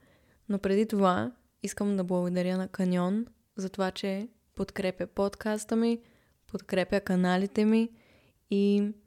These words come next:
всъщност Каньон може би е един от малкото брандове, с които съм работила и съм чувствала една много приятна креативна свобода. Винаги ми се доверяват и страшно много обичам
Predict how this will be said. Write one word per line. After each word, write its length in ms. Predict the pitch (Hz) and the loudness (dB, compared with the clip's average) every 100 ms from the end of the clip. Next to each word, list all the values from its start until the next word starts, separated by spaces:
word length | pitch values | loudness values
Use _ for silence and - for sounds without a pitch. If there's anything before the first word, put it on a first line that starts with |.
| - | -6
всъщност 320 | - 226 226 | 0 0 0
Каньон 340 | 220 208 208 | 2 4 4
може 240 | 214 196 202 | 4 4 4
би 100 | 196 | 2
е 60 | |
един 240 | 185 190 196 | 2 2 0
от 140 | 196 | 0
малкото 360 | 175 185 214 185 | -2 -2 -4 -2
брандове, 440 | 190 185 196 190 | 0 2 0 -4
с 60 | 185 | -6
които 340 | 190 190 214 208 - _ _ | -6 -2 -2 -2 -18 _ _
съм 240 | - 196 | -2 0
работила 480 | 190 175 180 196 247 | 2 2 2 4 2
и 120 | 240 | 2
съм 240 | 226 202 185 | 0 -2 -2
чувствала 560 | 208 208 214 214 202 | 0 -2 0 2 4
една 340 | 196 190 190 196 - _ - | 2 0 -2 -4 -10 _ -6
много 280 | 190 196 196 | 0 2 2
приятна 420 | 196 190 185 185 | 2 2 0 -2
креативна 580 | - 180 170 185 185 175 | 0 -2 0 0 0 -2
свобода. 600 | - 170 170 170 175 202 | -4 -4 -2 2 2 2
Винаги 340 | 196 190 185 | 0 -2 0
ми 120 | 185 | -2
се 160 | 180 - | -2 -4
доверяват 760 | 180 175 175 170 170 175 226 - - - - _ _ | -2 0 0 0 -2 -4 -6 -14 -20 -20 -20 _ _
и 360 | 202 190 190 190 - | -4 -2 -2 -4 -8
страшно 420 | - 196 190 190 | -8 -6 -2 0
много 240 | 185 180 | 0 0
обичам 520 | 175 175 185 180 180 | -2 -4 -2 -2 -2